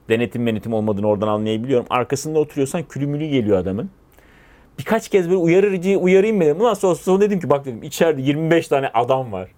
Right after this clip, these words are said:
Hiçbiri uyarmıyor." Sen ne uğraşıyorsun kardeşim? Türkiye'de çünkü şeyin sıkıntısı var arkadaşlar. Hep ben söylüyorum bunu.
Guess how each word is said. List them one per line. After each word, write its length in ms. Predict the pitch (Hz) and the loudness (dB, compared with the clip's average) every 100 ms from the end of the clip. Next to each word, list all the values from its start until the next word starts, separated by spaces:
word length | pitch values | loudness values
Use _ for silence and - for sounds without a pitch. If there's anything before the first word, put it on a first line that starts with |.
| - | -14
Hiçbiri 300 | 139 170 156 | -6 0 0
uyarmıyor." 640 | 135 139 139 127 101 98 - _ _ _ _ | 4 4 4 0 -4 -6 -10 _ _ _ _
Sen 360 | - 233 247 | -6 -2 0
ne 60 | 214 | 2
uğraşıyorsun 500 | 165 139 - - 123 | 2 2 0 -4 0
kardeşim? 420 | 113 104 101 - | 0 0 -4 -6
Türkiye'de 400 | 214 226 214 185 | -6 0 2 2
çünkü 480 | - 226 190 185 - - _ _ | 0 0 2 2 2 -6 _ _
şeyin 240 | - 185 | -2 -2
sıkıntısı 480 | 180 - 160 143 - | -2 -4 -8 -6 0
var 80 | 143 | 0
arkadaşlar. 480 | 110 - 120 107 110 | 0 0 -2 0 -2
Hep 140 | - | 0
ben 120 | 123 | -2
söylüyorum 520 | 117 113 117 156 139 101 | -2 -2 0 2 0 -2
bunu. 200 | 87 | -6